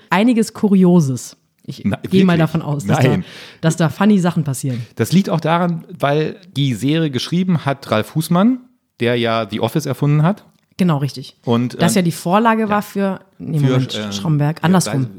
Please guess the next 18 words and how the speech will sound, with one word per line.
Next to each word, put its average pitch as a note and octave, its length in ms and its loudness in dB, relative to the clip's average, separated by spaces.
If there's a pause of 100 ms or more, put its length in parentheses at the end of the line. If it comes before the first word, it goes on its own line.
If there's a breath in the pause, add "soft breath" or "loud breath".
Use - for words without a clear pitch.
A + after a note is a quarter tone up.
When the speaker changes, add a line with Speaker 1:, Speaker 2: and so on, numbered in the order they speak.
(680 soft breath)
Speaker 2:
ich - 180 -18 (220)
komm G2 180 -8
da F2 140 -10
auch D#2+ 160 -16
durcheinander. - 680 -18 (240)
Speaker 1:
Aber F3 180 2
Speaker 2:
Ähm, D#3+ 60 0
Speaker 1:
er E3+ 40 6
hat's - 120 0
geschrieben F3 320 4
und E3 60 6
das D3+ 160 2
wird C#3 120 2
super. C3 320 0 (400 soft breath)
Speaker 2:
er C3 140 2
ist B2+ 200 -2
Head-Autor. - 680 -4 (340)
Und G#2 460 2